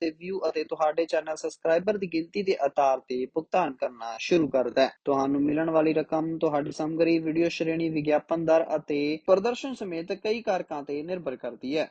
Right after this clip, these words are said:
ਇਹ ਧਿਆਨ ਦੇਣਾ ਯੋਗ ਹੈ ਕਿ YouTube ਤੇ ਆਮਦਨੀ ਦਾ ਮੁੱਖ ਸਰੋਤ ਇਸ਼ਤੇ-, ਇਸ਼ਤਿਹਾਰਬਾਜ਼ੀ ਹੈ। ਤੋਂ ਇਲਾਵਾ YouTube ਦੀ ਆਮਦਨ ਪ੍ਰਾਪ-, ਆਮਦਨ ਪ੍ਰਤੀ ਮਿਲੀਅਨ ਲਾਗਤ ਤੇ ਵੀ ਨਿਰਭਰ ਕਰਦੀ ਹੈ।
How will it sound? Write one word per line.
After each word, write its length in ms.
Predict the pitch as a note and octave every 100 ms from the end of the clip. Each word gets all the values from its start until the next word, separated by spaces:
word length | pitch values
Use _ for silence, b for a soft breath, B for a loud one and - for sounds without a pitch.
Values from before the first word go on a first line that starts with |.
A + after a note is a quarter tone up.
| _
ਇਹ 120 | G3+ A3
ਧਿਆਨ 300 | A#3 F#3+ E3+
ਦੇਣਾ 240 | F#3 G#3+ A3+
ਯੋਗ 300 | G#3 G#3 G3+
ਹੈ 100 | F#3
ਕਿ 280 | G3+ G3
YouTube 300 | A3 A3 A#3 G#3
ਤੇ 80 | G3 -
ਆਮਦਨੀ 480 | E3 F3 F3 F#3
ਦਾ 140 | F3 E3
ਮੁੱਖ 200 | F#3 F#3+
ਸਰੋਤ 380 | - D#3+ D3 D#3
ਇਸ਼ਤੇ-, 360 | D#3 - - -
ਇਸ਼ਤਿਹਾਰਬਾਜ਼ੀ 1000 | - G3 D#3+ D3+ E3+ F#3 E3 C#3+ C3+ B2
ਹੈ। 100 | - _ _
ਤੋਂ 140 | E3 -
ਇਲਾਵਾ 380 | C#3 C#3 C#3 C#3+
YouTube 440 | D3 E3+ E3+ F3 D#3+
ਦੀ 120 | D#3+
ਆਮਦਨ 380 | D#3 D#3 E3+ F3
ਪ੍ਰਾਪ-, 320 | E3+ D#3 C#3 _ _ -
ਆਮਦਨ 440 | F3 G3+ G3+ G#3+
ਪ੍ਰਤੀ 500 | G#3 G#3 G#3 F3+ F3
ਮਿਲੀਅਨ 440 | F3+ G3 A3 A#3 G3+
ਲਾਗਤ 500 | E3 E3 D3 - D3
ਤੇ 320 | C3+ C#3+ C#3
ਵੀ 240 | C3+ C3+ D3
ਨਿਰਭਰ 360 | G3 D#3+ C#3
ਕਰਦੀ 380 | G#2+ G#2+ A#2+ C3+
ਹੈ। 140 | D#3